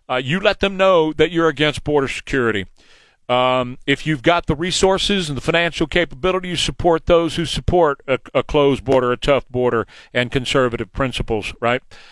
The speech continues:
Um, I'm having guys on the show who are running for elected office. Uh, we had one on this morning. You can hear him. What, what time did we have Victor on this morning, Elaine? Was he on at seven o'clock?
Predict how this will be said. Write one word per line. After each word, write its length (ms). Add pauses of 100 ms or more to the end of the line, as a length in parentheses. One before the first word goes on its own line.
(260)
Um, 340 (160)
I'm 160
having 400
guys 320
on 160
the 80
show 380
who 120
are 140
running 360
for 180
elected 400
office. 540 (920)
Uh, 680
we 160
had 160
one 160
on 220
this 200
morning. 320
You 120
can 120
hear 240
him. 80
What, 180
what 160
time 320
did 140
we 140
have 160
Victor 340
on 140
this 160
morning, 260
Elaine? 320 (1500)
Was 140
he 160
on 160
at 100
seven 300
o'clock? 400